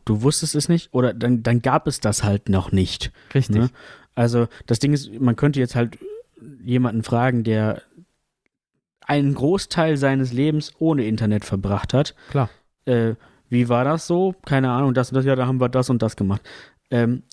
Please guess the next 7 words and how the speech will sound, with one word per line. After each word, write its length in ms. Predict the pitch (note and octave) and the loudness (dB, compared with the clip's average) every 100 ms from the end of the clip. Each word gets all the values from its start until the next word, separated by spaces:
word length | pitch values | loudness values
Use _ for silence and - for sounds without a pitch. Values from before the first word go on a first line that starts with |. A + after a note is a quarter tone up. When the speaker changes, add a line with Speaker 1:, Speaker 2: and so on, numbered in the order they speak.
| - | -6
Speaker 1:
ja, 240 | B2 C#3 | -2 -2
aber 280 | B2 B2 B2 | -2 0 0
vielleicht, 720 | - B2 B2 C3+ - - - - | 0 0 2 0 -4 -16 -16 -2
äh, 240 | C#3 A2+ | 0 0
wär-, 340 | A2+ A2+ B2+ | -2 -6 -4
wäre 340 | B2 C3 B2 B2 | 0 0 2 -2
es 420 | A#2 A2+ D3 D#3+ | -2 -4 -6 -8